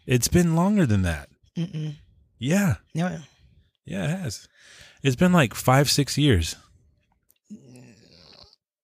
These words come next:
Speaker 1: since you guys, 'cause I haven't been to church in, like,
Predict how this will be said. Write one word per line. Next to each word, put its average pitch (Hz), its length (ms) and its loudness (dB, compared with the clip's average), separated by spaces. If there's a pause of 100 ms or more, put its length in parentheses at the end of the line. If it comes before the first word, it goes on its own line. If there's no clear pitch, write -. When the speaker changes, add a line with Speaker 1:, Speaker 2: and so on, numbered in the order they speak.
(960)
Speaker 1:
since - 520 -2
you 110 220 0
guys, 110 420 2
'cause 113 180 2
I 120 100 4
haven't 139 280 2
been 107 160 2
to - 100 -12
church 123 380 0
in, 95 100 -2
like, 85 200 -2